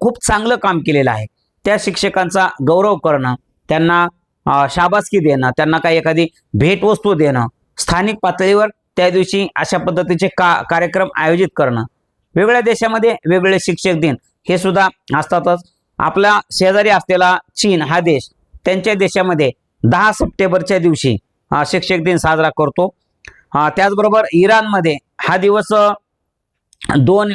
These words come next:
मे या दिवशी त्यांचे जे मोताहारी नावाचे, अ, इस्लामिक, अ, धर्मतत्ववेते होते की ज्यांनी इस्लामची शिकवण त्या देशामध्ये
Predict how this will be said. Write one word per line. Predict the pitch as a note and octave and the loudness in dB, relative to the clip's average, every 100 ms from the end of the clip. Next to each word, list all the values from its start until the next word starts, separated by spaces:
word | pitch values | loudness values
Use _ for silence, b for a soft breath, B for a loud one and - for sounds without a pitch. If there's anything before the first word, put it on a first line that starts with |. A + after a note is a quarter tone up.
| F3 | -2
मे | F#3+ F#3+ | 0 2
या | F3 | 2
दिवशी | E3 C#3 C3 | 0 -2 -2
त्यांचे | D#3 E3 F#3 | -2 0 0
जे | F3 G3 - _ _ | 0 0 -2 _ _
मोताहारी | B2+ D#3 E3+ F#3 G#3+ | 0 0 0 0 0
नावाचे, | F#3+ F3 E3 D#3 A#2 - _ _ - | 2 2 0 0 -4 -6 _ _ -2
अ, | C3 C#3 | 0 2
इस्लामिक, | D3+ - G3+ G3+ G#3 G#3+ | 0 0 0 0 -2 2
अ, | G3+ F#3+ - A#2+ | 2 2 -2 0
धर्मतत्ववेते | E3 G3+ G3+ G3+ F#3+ F3+ F3 F3 | 0 0 0 -2 0 2 0 2
होते | D3+ C3 A#2+ A2+ _ _ _ - | 0 0 -2 -4 _ _ _ 0
की | |
ज्यांनी | C#3+ E3+ F#3+ - | 0 2 -2 0
इस्लामची | E3 E3 F3+ F3 E3+ | -2 0 -2 -2 -4
शिकवण | F3 F#3 F#3+ | -2 -2 -2
त्या | F#3 | 0
देशामध्ये | E3 E3 F3 E3+ E3 | 0 0 0 -2 0